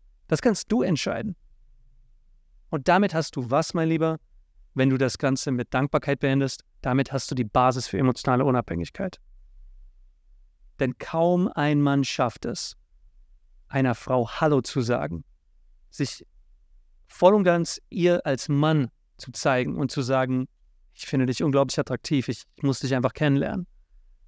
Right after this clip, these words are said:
Hi, ich bin Andi.“ Das schafft fast kein Mann auf diesem Planeten. Es gibt nur eine kleine Handvoll, die das wirklich authentisch sagen können, unabhängig dabei sind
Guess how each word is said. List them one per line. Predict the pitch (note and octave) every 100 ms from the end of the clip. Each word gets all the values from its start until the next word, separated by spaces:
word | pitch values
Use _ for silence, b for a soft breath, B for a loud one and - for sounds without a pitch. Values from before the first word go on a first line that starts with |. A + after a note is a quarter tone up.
| -
Hi, | - C#3 D#3 - _ - -
ich | A2+
bin | C#3
Andi.“ | A#2+ A#2 D#2 - _ - - _
Das | -
schafft | - D3+ -
fast | - C3+ - _
kein | - C#3+ D3 D3+ D#3
Mann | A3+ C3 C3 B2+ C3
auf | B2
diesem | - B2+ B2
Planeten. | B2 A#2+ A#2+ D#3 - _
Es |
gibt | - C#3
nur | D#3
eine | D3 C#3+ - -
kleine | - D3 E3 D#3
Handvoll, | C3+ C3+ - C#3 - _ - -
die | B2
das | C3 B2
wirklich | C#3 C3 A#2+
authentisch | B2+ - C3 B2 A2+
sagen | C3 A#2+ A2
können, | G2+ F3+ F3+ - - - -
unabhängig | - G#3 F#3+ A#2 B2+ A#2 G2+
dabei | F#2+ F#2 F#2+
sind | E2+ F2+